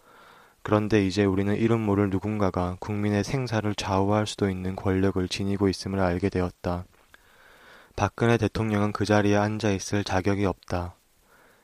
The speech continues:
시월 이십사일 공개된 비선 실세라 불리는 최순실의 컴퓨터에는 그녀가 국정을 농단한 증거가 고스란히 담겨 있었다. 박근혜 대통령은 연설문을 사전에 보내 첨삭 지도를 받았으며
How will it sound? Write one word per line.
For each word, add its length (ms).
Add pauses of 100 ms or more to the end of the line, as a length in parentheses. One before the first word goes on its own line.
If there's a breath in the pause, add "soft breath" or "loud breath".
시월 380
이십사일 520
공개된 720
비선 360
실세라 500
불리는 440
최순실의 600
컴퓨터에는 920 (720 loud breath)
그녀가 420
국정을 540
농단한 520
증거가 400
고스란히 440
담겨 340
있었다. 640 (1000 soft breath)
박근혜 360
대통령은 640
연설문을 580
사전에 400
보내 300
첨삭 420
지도를 300
받았으며 720